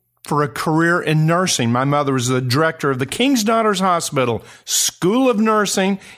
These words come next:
in Ashland, Kentucky. Uh, speaking of Kentucky, go Cats, upsetting Michigan State. Little sidebar. This should put you number one. It's not how you start the season, it's how you finish.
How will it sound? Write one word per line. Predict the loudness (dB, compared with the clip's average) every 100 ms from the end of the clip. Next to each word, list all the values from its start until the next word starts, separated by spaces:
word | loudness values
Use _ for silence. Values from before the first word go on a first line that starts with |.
| -4
in | -2 0 -2
Ashland, | -2 0 0 0 -2
Kentucky. | 0 -2 0 0 0 -4 -4 -10 _ _ _ _ -20 _ _ -6
Uh, | -4
speaking | -2 -4 -2 -2
of | -4 -8 _
Kentucky, | -4 -4 -2 -4 -2 -4
go | 0 -2
Cats, | -2 -2 0 0 -2 -4 -4 -14 -20 _ _ -6
upsetting | -2 0 0 2 2
Michigan | 0 0 -2 -2
State. | -2 -2 0 0 -2
Little | -2 0
sidebar. | 0 0 0 0 -2 0 -2 -4 -12 -20 -20 -8
This | -4
should | -2 -4 -4
put | -6 -2
you | 0
number | 0 0 0
one. | 0 0 0 0 -2
It's | -2 -2
not | 0 0 0
how | 0
you | 0 0
start | 0 0 -2 -2
the | -2
season, | 0 0 0 0 0
it's | 0 0
how | 0
you | 0 -2
finish. | -2 -2 0 0 -2